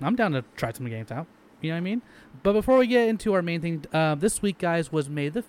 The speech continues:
May the fourth, which, as all of us know, is May the Fourth Be With You Day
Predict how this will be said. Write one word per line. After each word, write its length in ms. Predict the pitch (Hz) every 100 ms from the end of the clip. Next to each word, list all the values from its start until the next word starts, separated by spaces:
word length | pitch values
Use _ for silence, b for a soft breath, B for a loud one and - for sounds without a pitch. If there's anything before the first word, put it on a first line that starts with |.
| -
May 140 | 170
the 120 | 240 -
fourth, 460 | - 135 190 - - - - - -
which, 260 | 139 - - - -
as 180 | 135 120 110
all 120 | 120
of 80 | 120
us 140 | 165 123
know, 140 | 120
is 120 | 123 - B B -
May 120 | 123
the 120 | 123
Fourth 280 | - 147 147
Be 120 | 165
With 240 | 151 139 139
You 100 | 131
Day 340 | 127 131